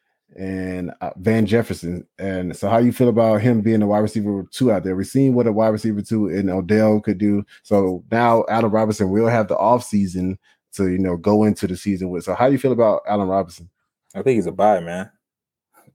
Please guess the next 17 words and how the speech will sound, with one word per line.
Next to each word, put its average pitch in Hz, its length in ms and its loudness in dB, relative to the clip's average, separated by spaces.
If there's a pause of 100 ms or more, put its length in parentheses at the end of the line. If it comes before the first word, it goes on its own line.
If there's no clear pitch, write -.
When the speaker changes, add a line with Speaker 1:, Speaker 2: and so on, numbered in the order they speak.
(120)
Speaker 2:
Like, - 240 -20
straight 180 240 -10
up. 180 140 -8 (140)
Speaker 1:
I 143 100 4
was 233 160 2
thinking, 156 300 0
I 185 100 2
was 214 160 0
thinking 185 260 -6
about 175 200 -4
that, 175 240 -4
but 95 260 -10
then 131 100 0
I 127 100 0
thought 147 220 2
about, 135 400 2 (160)
um, 101 720 -4